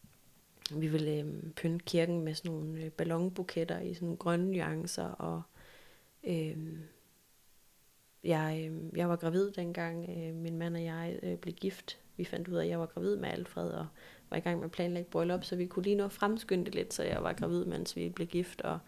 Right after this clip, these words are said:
og hende, som lavede min brudbuket på det tidspunkt, var sindssygt dygtig og kreativ, og meget sådan personlig i den måde at lave blomster på. Og, sådan, og jeg sagde til, til Jacob, at hun skal simpelthen,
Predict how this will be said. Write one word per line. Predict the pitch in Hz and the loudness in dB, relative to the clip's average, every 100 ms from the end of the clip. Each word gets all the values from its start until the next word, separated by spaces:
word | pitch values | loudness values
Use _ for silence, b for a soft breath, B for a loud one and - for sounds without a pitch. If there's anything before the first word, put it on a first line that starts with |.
| B B B B B B - - | B B B B B B -4 4
og | 175 | 6
hende, | 190 | 6
som | 202 | 4
lavede | 175 170 | 6 6
min | 185 175 | 6 4
brudbuket | 175 190 202 - 175 | 4 2 2 -2 -2
på | - | -2
det | 180 175 | -2 -2
tidspunkt, | 175 - 170 175 | -4 -2 -4 -2
var | 170 | -2
sindssygt | 170 - 175 - 165 | -2 -2 -2 -4 -4
dygtig | 170 - 165 - | -6 -6 -6 -4
og | - | -4
kreativ, | - 175 170 - - - | 0 0 0 -4 -4 -4
og | - 151 156 B B B B B B B - | -2 -4 -6 B B B B B B B -6
meget | - 165 170 | 0 0 2
sådan | 180 | 0
personlig | - 165 - 170 - - | 0 2 4 4 2 -4
i | - - - 143 147 - - | -4 -6 -4 -4 -6 -10 -2
den | 156 147 | 2 4
måde | 151 156 | 4 2
at | 156 | 0
lave | 147 | -2
blomster | - 175 - - | -2 -4 -4 -10
på. | - - | -6 -2
Og, | - 143 | -2 -4
sådan, | - 160 156 | -4 -4 -2
og | 160 | -2
jeg | 156 | -2
sagde | - 170 | -2 -2
til, | - 170 165 | -2 -6 -6
til | - 165 | -2 -2
Jacob, | 165 165 170 160 | 0 0 -2 -4
at | - - - | -8 -10 0
hun | 165 202 | 4 4
skal | - 165 | 2 -2
simpelthen, | 165 156 160 | 2 2 2